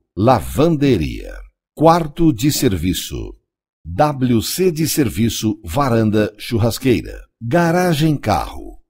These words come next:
e garagem moto. Perceba que não existe parede entre a garagem e a sala de estar. Para separar esses ambientes, temos uma divisória de vidro com uma porta agrupada. Ainda no piso térreo, temos uma edícula com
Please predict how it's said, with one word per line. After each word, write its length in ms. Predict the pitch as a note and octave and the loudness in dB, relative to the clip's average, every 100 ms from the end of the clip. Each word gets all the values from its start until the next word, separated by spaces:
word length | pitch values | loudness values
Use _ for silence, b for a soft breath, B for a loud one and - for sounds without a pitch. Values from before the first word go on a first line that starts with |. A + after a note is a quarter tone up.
| _ _ _ - | _ _ _ 4
e 160 | C#3+ | 4
garagem 640 | A2+ B2 F#2+ C2+ D2 G#2+ C#3 | 6 6 4 2 -2 0 4
moto. 640 | F3 E3+ - C#2+ G#1+ G1+ _ _ | 4 2 -4 -8 -8 -14 _ _
Perceba 560 | F#3+ F#3 C#3+ A3+ A3+ G3+ | 2 2 2 -2 -2 -2
que 140 | - | 2
não 180 | C#3+ C3+ G#2 | 2 4 4
existe 420 | C#2+ A#2 - A#2 | 2 -2 -2 -4
parede 540 | F#2 C#2 G2 E2+ D#2+ | -2 0 0 0 0
entre 320 | G2+ F2+ F#2+ | 0 0 -2
a 80 | F2 | -2
garagem 680 | C#2+ C#2 G2+ B2+ G#2+ B2 A#2+ | -2 -2 0 0 0 2 2
e 60 | A2 | 2
a 80 | |
sala 300 | F#2 G#2 F#2+ | 0 -4 -4
de 100 | E2 | -4
estar. 500 | E2+ - B1+ G1+ - _ | -6 -6 -10 -10 -12 _
Para 220 | D#3 A#2 | -4 -4
separar 500 | - F#2 G2 G2+ G#2 | -4 -4 0 2 2
esses 320 | F#2 F#2+ E2+ | 0 -2 -4
ambientes, 680 | F#2+ G2 A2 C#3+ C3+ B2 - b b - | -2 0 2 0 0 -4 -6 b b 0
temos 320 | E3 D#3 B2+ | 2 2 2
uma 180 | C3+ A#2+ | 2 0
divisória 560 | C#3 C3+ A2 D#3 D3 | 0 -4 0 0 0
de 100 | B2 | -2
vidro 460 | B2 F#3 F#3+ D#2+ D2 | -2 -2 -4 -6 -6
com 300 | G#2+ B2+ B2+ - | 2 4 2 2
uma 280 | C#3+ C#3+ A2 | 0 0 -2
porta 580 | _ C#3 D#3+ D#3+ D3+ | _ 0 0 -2 -6
agrupada. 840 | C#3 C3 B2 F#2 - A#1+ A1 G#1 G1+ - _ | -6 -4 -4 -4 -4 -8 -8 -12 -14 -20 _
Ainda 460 | - G#3+ B3 F3+ A#2 | 2 2 4 4 4
no 100 | F#2+ | 2
piso 360 | E2 F#2+ A2 A2+ | 0 0 0 2
térreo, 500 | D#3+ E3+ C#3+ D3 C3 | 4 4 6 4 2
temos 440 | D3 C#3 C3+ A2+ | 2 2 2 2
uma 200 | B2+ A2+ | 2 4
edícula 680 | G#2+ E2+ F#3+ G3+ G3 F3 D#3 | 2 2 -4 -2 2 2 2
com 460 | G#2 E2 B1 G#1 | 0 -2 -2 -10